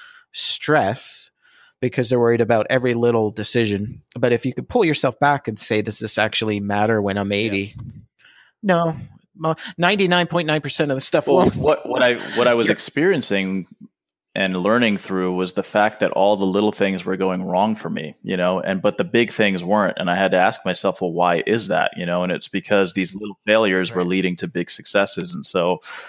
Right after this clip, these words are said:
Speaker 2: um, you know, I guess the, the lesson learned there was, well, then don't sweat it because you'll get through it.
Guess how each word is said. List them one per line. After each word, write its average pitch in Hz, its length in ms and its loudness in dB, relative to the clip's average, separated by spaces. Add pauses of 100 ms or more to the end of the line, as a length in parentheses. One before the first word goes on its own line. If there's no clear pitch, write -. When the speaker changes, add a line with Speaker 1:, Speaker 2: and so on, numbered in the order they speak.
(240)
Speaker 2:
um, 85 500 0 (340)
you 104 100 2
know, 90 180 2 (100)
I 95 80 0
guess 98 240 0
the, 90 240 0
the 101 80 -2
lesson 104 380 2
learned 110 260 4
there 92 140 4
was, 90 200 0
well, 90 140 -4
then 95 160 0
don't 95 220 0
sweat 95 260 2
it - 180 0
because 90 320 -6
you'll 92 120 -2
get 87 200 -4
through 92 220 -2
it. - 100 -2